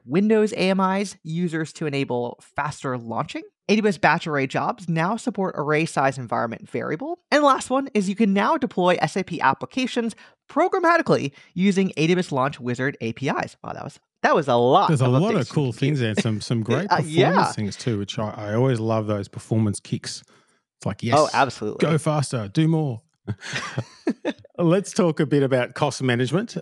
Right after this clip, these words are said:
Speaker 2: A W S Cost Management now provides purchase recommendations for Amazon Memory D B reserved nodes. So Memory D B reserved nodes allow you to save up to fifty-five percent over on-demand node prices in exchange for a usage commitment over a one or three-year term.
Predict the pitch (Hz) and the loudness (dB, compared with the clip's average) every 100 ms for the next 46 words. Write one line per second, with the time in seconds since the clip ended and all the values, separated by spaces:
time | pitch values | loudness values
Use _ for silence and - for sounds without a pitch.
0 | - - 175 180 165 - 175 151 147 139 | -10 0 2 4 2 0 -4 -2 -2 0
1 | 156 143 139 143 127 127 117 - 110 135 | 0 2 0 0 2 2 0 -4 -2 0
2 | 147 151 - 127 117 117 107 107 110 120 | 2 0 0 0 0 0 0 0 -2 -4
3 | 117 - - 123 120 123 - 127 123 123 | -4 -4 0 2 2 0 0 0 2 2
4 | 117 117 120 113 110 101 101 147 110 101 | 2 2 0 0 -2 -2 -4 -4 -4 -2
5 | 104 104 98 101 95 135 226 - _ _ | 0 0 -2 -6 -2 -4 -4 -12 _ _
6 | _ _ - 127 120 147 175 196 180 151 | _ _ -6 -2 0 2 4 4 2 2
7 | 143 135 127 107 131 147 127 117 113 117 | 2 2 2 2 2 0 2 2 2 0
8 | 123 147 139 127 117 113 - - - 185 | 0 0 -2 -2 -2 -2 -4 -4 0 0
9 | - 151 - 147 139 131 - 147 120 - | 0 -2 0 -2 0 -4 -4 -4 -6 -8
10 | - 117 110 120 117 127 117 107 104 104 | 0 2 2 2 2 2 2 0 0 0
11 | 101 98 - 170 165 117 127 190 214 - | -2 -4 -2 0 0 -2 -2 0 0 2
12 | 131 127 - 131 113 113 - 113 - 117 | 2 2 2 0 0 -2 -4 -8 -4 -2
13 | 113 117 - - 127 123 117 120 127 110 | -2 -4 -6 -2 2 4 2 0 0 0
14 | 110 104 107 - 117 - - 101 92 85 | 0 -2 -4 -4 -6 -6 -4 -4 -4 -8
15 | - 139 110 | -6 -4 -6